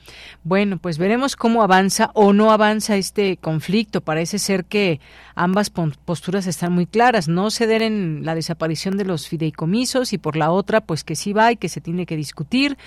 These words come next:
Por lo pronto hay trabajadoras, trabajadores también, que pues se ha dicho que no se va a afectar su, eh, ni su trabajo, ni sus pensiones, ni sus salarios, ni mucho menos.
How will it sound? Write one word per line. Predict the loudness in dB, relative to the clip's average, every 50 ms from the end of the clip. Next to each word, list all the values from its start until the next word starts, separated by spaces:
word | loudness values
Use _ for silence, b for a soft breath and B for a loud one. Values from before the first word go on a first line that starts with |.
| B B B B B B B
Por | -2 0
lo | 0 0
pronto | 0 0 0 0 2 2
hay | 2 2 0
trabajadoras, | 0 0 -2 -2 -2 -2 -4 -4 -2 0 2 2 2 2 0 -2
trabajadores | -4 -4 -4 -4 -4 -6 -6 -4 -2 -2 -2 -2 -4 -4
también, | -2 0 0 2 2 2 2 2 0 B B B B B B B B B
que | 2 4 4 4 2 -2 _ -8
pues | -8 -6 -4
se | -2 -2
ha | 0
dicho | 0 -2 -2 -2 -4 -4 -4 -4
que | -4 -4
no | -4 -4 -6
se | -6 -8 -8
va | -6 -6 -4 -6 -6 _ -6
a | -6
afectar | -6 -6 -2 -4 -4 -4 -2 2 4 4 6 4 4 0 -4 _ _ b b b b b b b
su, | b -14 -10 -4 -2 0 2 2 0 0 -2 -4 _ _ -8
eh, | -6 -4 -4 -4 -4 -4
ni | -4 -4 -4
su | -4 -8 -8
trabajo, | -4 -2 2 4 4 4 4 2 0 -2 -2 0 0 0 0
ni | -2 -2 -4
sus | -6 -8 -10 -10 -8 -8 -8 -10 -10 -12 -16 -18 -20 -20 _ _
pensiones, | -8 -6 -6 -4 0 2 2 2 2 2 0 0 0 0 -2 -2 -4 -4
ni | -4 -4 -2 -2 -2 -4 -4 -4 -4 -4 -6 -6 -6 -8 -10
sus | -10 -10 -8 -8 -6 -6 -8 -6
salarios, | -6 -4 -2 0 2 2 4 4 2 0 0 0
ni | 0
mucho | -2 -2 -2 -2 -2
menos. | -2 0 -2 -2 -4 -6